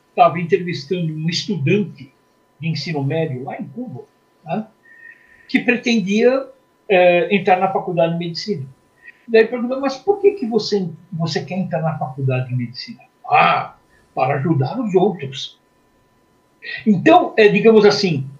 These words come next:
quem, é, opta pela carreira médica em Cuba não opta porque vai ter status ou salário elevado, né? Ele opta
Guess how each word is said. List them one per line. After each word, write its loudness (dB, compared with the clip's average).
quem, 2
é, 0
opta 2
pela 2
carreira 0
médica -6
em -12
Cuba -6
não 4
opta 2
porque -2
vai -4
ter -2
status -4
ou 2
salário 0
elevado, -2
né? -4
Ele 6
opta 4